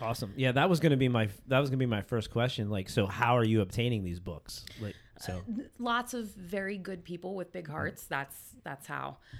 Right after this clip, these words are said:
Speaker 2: Um, and, uh, so towards the end of that school year, uh, my school got a very large book donation, not because of me. Um, there is a, a local charity. It's actually, um,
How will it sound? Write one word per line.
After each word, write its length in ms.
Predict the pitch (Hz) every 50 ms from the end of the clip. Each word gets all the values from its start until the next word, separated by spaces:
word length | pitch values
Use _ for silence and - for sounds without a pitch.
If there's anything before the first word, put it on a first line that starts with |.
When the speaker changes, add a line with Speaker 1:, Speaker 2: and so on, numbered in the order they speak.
| - - - - - - -
Speaker 2:
Um, 460 | 180 165 156 143 147 - - - - - - - _ _ -
and, 360 | 208 190 180 175 170 165 170
uh, 220 | 165 151 143 143
so 180 | 151 - - 233
towards 260 | 226 226 226 - 190
the 100 | 175 190
end 140 | 202 208 208
of 40 | 208
that 200 | 185 160 160 -
school 300 | - - - 339 359 349
year, 400 | 240 190 160 147 139 139 147 - - - - - - _ -
uh, 440 | 180 175 170 160 160 156 - - - - _ -
my 160 | - 190 185 175
school 320 | 170 175 - - 202 190
got 80 | 175 151
a 60 | 143
very 340 | 143 143 180 190 233 254 208
large 720 | 160 156 151 160 156 160 170 175 165 160 147 143 - _
book 220 | - 185 180 -
donation, 600 | - - 156 151 147 139 139 135 135 - - 135
not 220 | 151 190 233 262 -
because 300 | 190 156 - 175 143 143
of 120 | 143 135
me. 440 | 143 170 180 170 147 139 135 135 - - _
Um, 380 | - 156 151 62 - - 175 180 180 175
there 180 | 185 180 175
is 200 | 180 175 170 170
a, 260 | 170 147 139 143 - - -
a 80 | 170 165
local 320 | 175 185 190 190 185 175
charity. 680 | - - - 170 160 160 160 160 156 143 135 131 131 - _ _ _ _ _ _ _ _ -
It's 280 | 180 165 156 - - -
actually, 800 | - 151 151 - - - - 175 156 151 143 139 135 131 - - - _ _
um, 440 | - - - - - - - - -